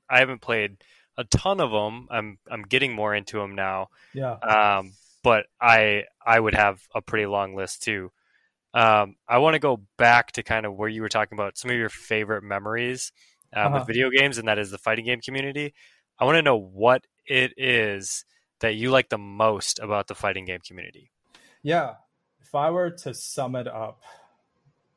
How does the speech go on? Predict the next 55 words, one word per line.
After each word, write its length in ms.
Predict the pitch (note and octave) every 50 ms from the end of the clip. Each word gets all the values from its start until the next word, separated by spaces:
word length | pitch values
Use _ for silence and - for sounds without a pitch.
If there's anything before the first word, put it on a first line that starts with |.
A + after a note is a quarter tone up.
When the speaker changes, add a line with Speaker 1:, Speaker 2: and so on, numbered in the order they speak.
| _ _ _ _
Speaker 2:
the 80 | B2
thing 240 | - - D3 D#3 E3+
that 100 | E3 C#3+
I 40 | C#3
like 280 | C3 B2+ B2 A#2+ A#2+ _
the 80 | A#2
most, 360 | A2 A2 A2 G#2 G#2+ - - C#3+
I 40 | C3+
mean, 140 | C#3 C#3+
there's, 260 | D3+ E3+ E3+ D#3 - -
there 180 | E3+ F3 F#3+
are 80 | F3+ C#3+
a 60 | C3
lot 340 | B2+ B2+ C3 C3 C3 C3 C3
of 140 | B2 A2 -
things 280 | _ _ B2+ A#2+ A#2+ A2
that 120 | A#2+ A2
I 40 | A2
really 440 | G#2+ G#2+ A2 A#2+ A#2+ B2 A#2+ A#2 A2+
love 220 | A#2 A#2 A2 G#2+
about 420 | A2+ A2 A#2 A2 G#2 G#2+ G#2+ _
the 60 | B2 A#2+
fighting 280 | - A#2+ A2 G#2+ A2
game 120 | G#2+ G#2 - _
community. 500 | G#2+ G#2 G#2 G#2+ G#2 G#2 B2 A2 G#2+ G#2+ - _ _ _ _ _ _ _
Uh, 640 | C3+ B2 A#2 A#2 A2+ A2 A2 A2 G#2+ G#2+ G#2+ G#2+ G#2+ - _ _ _ _ _ _ _ _
if 120 | - -
I 100 | F#3 F#3+
were 60 | G#3
to 80 | G#3 F#3
pick 200 | F3 F#3 F3 F3
out 160 | E3+ C#3+ C3
one, 580 | C3 B2+ B2+ C3 C3 C3 C3 C3 B2+ B2 A2+ A2 _ _ _ _ _ _ _ _ _ _ _ _
maybe 260 | C3 C3 D3+ D#3+ F3
the 80 | D#3 D3+
most 260 | C#3 C#3 C3+ C3+ -
universal 500 | B2+ C3 C3 B2 A2+ A#2+ A2+ - - A2
fact 320 | - _ B2+ A2+ A#2 - -
that 120 | A2+ A2
I've 180 | A2+ A2 A2 A2
found 240 | - A2+ A2 G#2+
with 100 | G#2+ G#2+
the 60 | - G#2+
fighting 240 | - A2+ G#2 G#2
game 80 | G#2 G#2
community 380 | _ _ A2+ G2+ G2+ G#2 G#2+ G#2+
is 160 | G#2 G#2 -
that 220 | A#2+ G#2+ G#2 - _ _ _ _ _ _ _ _ _ _ _ -
there 180 | B2+ D3 D3 D3
are, 220 | D3 C#3+ D3 D3 D3
there 160 | D#3+ D#3 C#3+
are 60 | C#3
a 60 | C3+
lot 320 | C3 C3 C#3 C#3 D3 D#3 D#3+
of 260 | D#3 D3+ D3 C3+